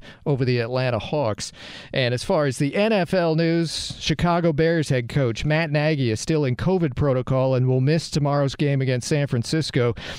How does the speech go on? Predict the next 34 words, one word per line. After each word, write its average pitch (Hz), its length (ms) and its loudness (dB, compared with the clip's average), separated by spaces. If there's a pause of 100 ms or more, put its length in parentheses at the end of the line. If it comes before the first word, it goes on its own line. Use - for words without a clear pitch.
(120)
Dallas 160 360 2
quarterback 143 540 0
Dak 143 300 0
Prescott, 160 500 0
with 143 140 0
his 120 120 0
calf 165 380 0
injury, 147 400 2
was 139 220 0
reportedly 135 560 0
a 120 60 0
game 156 300 2
time 151 280 2
decision, 151 520 0
but 135 120 0
again, 127 260 0
Dallas 135 400 0
Morning 139 320 2
News 147 240 2
says 127 300 0
for 131 140 -2
Sunday 165 340 2
night 147 240 2
at 131 100 -2
Minnesota, 135 600 0
quote, 139 340 0
"It 156 180 0
would 151 160 0
be 143 140 2
a 135 80 0
surprise 156 640 0
if 147 220 -2
he 135 120 0
starts," - 560 -4